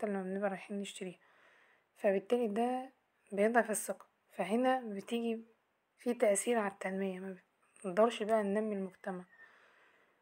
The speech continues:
برضو لو في حد بنعتبره قدوة قدامنا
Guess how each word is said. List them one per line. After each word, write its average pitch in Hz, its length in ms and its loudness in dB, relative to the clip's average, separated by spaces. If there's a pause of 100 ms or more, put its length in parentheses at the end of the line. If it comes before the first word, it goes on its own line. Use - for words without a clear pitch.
(840)
برضو 233 260 6
لو 247 140 2
في 247 200 -2
حد 247 320 -2 (280)
بنعتبره 202 520 2
قدوة 220 340 2
قدامنا 226 460 -2